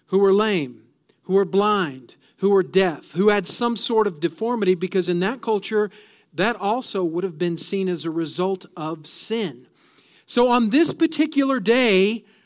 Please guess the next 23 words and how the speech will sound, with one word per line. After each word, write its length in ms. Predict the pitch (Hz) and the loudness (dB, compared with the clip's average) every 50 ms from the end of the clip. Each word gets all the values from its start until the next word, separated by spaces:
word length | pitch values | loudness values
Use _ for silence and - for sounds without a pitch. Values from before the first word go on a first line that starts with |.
| _ _ _ _ _ | _ _ _ _ _
all 260 | - 214 262 269 277 | -2 -2 0 0 -2
of 140 | 277 269 214 | -4 -4 -4
these 600 | 208 247 247 247 247 247 233 202 - - - - - _ _ _ _ _ | -4 -2 0 0 0 -2 -4 -6 -10 -10 -12 -12 -14 _ _ _ _ _
sinners 800 | _ - - - 135 135 - 185 143 120 - - - - - - _ _ _ _ _ _ _ _ | _ -14 -8 -4 -4 -2 -2 -4 -4 -6 -12 -14 -14 -14 -14 -16 _ _ _ _ _ _ _ _
happened 300 | - 233 226 240 240 208 | -2 0 0 0 0 0
to 40 | 202 | 2
be 180 | 196 214 220 - | 0 0 -2 0
opening 460 | - 208 220 - - 226 226 214 208 | 0 0 0 0 -2 -4 -4 -2 -2
up 200 | 208 208 _ - | -4 -4 _ 0
their 120 | 208 196 | 0 0
doors 840 | 180 147 180 196 208 196 165 127 123 139 165 185 180 - - - - _ _ _ _ _ _ _ _ _ _ _ - | 2 2 2 2 2 2 0 -2 -4 -6 -6 -6 -8 -12 -14 -14 -16 _ _ _ _ _ _ _ _ _ _ _ -6
and 160 | 180 175 180 | -2 0 0
looking 400 | 185 196 220 233 - 233 220 202 | 2 2 2 0 0 -4 -4 0
down 260 | 185 202 196 202 196 | 0 0 0 0 0
the 80 | 185 175 | -2 -4
street 600 | 175 - - - 226 240 220 190 185 190 190 - | -6 -8 -10 -6 -4 -2 -2 -2 -2 -4 -6 -8
and 140 | 208 190 180 | -6 -4 -2
making 380 | 190 208 226 226 - 240 226 214 | 0 0 -2 -2 -4 -6 -2 0
their 180 | 208 202 190 | 0 2 2
way 300 | 185 196 208 214 214 196 | 2 2 2 2 2 2
into 180 | 196 220 233 233 | 0 0 -2 -4
the 80 | 180 175 | -4 -6
courtyard, 800 | - - - 240 247 254 220 196 190 185 185 190 202 202 180 | -8 -4 -2 -2 -2 0 0 0 2 2 4 2 2 0 -2